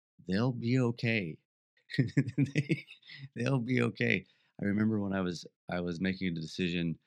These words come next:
uh, I was praying and thinking about with, with Jess and about leaving a, a church I was at, uh,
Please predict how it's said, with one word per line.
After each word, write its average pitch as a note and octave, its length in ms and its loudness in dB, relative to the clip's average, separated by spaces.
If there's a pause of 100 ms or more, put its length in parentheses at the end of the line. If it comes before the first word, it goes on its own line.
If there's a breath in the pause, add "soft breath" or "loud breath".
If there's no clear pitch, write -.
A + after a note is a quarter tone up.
(580)
uh, E2+ 180 -4
I F2+ 40 0
was E2+ 180 -4
praying A2 320 0
and F2 120 -2
thinking F2+ 200 -2
about F2 300 -2
with, F2 180 -6 (100)
with F2 260 -10
Jess G2+ 360 -2
and D#2+ 180 -4 (560 soft breath)
about F2+ 300 -4
leaving F2 460 -2
a, E2 320 -8
a D#2+ 40 -10
church F#2 320 -4
I E2+ 60 -4
was E2+ 200 -4
at, E2 240 0 (380)
uh, E2 120 -6